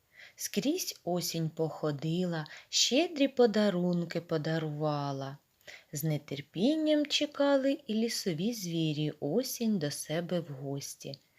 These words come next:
Всі зібралися на лісовій галявині.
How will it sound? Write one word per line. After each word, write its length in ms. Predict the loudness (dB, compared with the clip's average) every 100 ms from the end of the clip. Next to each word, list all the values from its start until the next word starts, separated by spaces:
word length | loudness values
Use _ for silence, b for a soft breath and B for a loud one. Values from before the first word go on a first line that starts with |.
| B B B
Всі 280 | -2 0
зібралися 880 | 0 0 2 2 4 4 2 0 -2
на 180 | -2 -2
лісовій 600 | -4 -4 -4 0 2 2
галявині. 960 | 0 -2 0 -2 -2 -4 -4 -4 -8